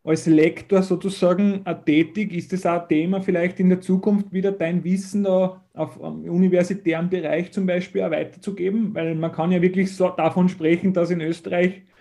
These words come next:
quasi Generationen an jungen Burschen, Mädels davon träumen, einmal, äh, Sportevents in irgendeiner Form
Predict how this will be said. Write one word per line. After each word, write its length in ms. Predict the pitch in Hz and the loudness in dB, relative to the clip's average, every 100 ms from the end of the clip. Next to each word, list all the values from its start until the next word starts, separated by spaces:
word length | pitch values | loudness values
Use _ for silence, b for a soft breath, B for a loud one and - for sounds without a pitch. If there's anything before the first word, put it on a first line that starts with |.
| b _ | b _
quasi 260 | 156 160 180 | -2 0 0
Generationen 920 | 151 160 165 160 - 160 170 180 180 | 0 0 0 -2 2 4 6 4 2
an 280 | 160 160 151 | 0 -2 -2
jungen 360 | 165 170 180 | 0 2 2
Burschen, 400 | 175 170 180 - | 2 2 2 0
Mädels 520 | 180 151 175 190 190 - | 0 0 2 0 0 -2
davon 400 | 156 180 165 165 | -2 0 -4 0
träumen, 400 | 147 180 180 156 | 2 4 2 0
einmal, 480 | 151 147 143 127 b b b b b | -2 0 -2 -4 b b b b b
äh, 160 | 143 151 | -6 -4
Sportevents 800 | - 151 175 180 156 151 156 160 | -2 0 0 0 -2 0 -2 -2
in 100 | 160 | -2
irgendeiner 400 | 160 156 151 156 | 0 -2 -4 -4
Form 400 | - 147 147 | -4 -4 -4